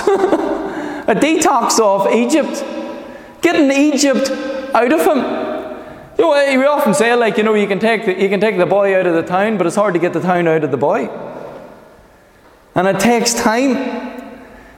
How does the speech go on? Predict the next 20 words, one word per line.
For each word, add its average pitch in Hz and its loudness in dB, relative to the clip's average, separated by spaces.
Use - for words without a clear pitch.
And, 202 2
um, 202 4
do 202 4
you 220 4
know 247 2
what? 226 2
Moses, 196 0
he 208 2
leaves 214 2
Egypt, 220 2
but 233 2
he 220 2
still 262 2
has 214 2
a 190 4
lot 185 2
of 165 0
Egypt 175 0
in 196 2
him. - -6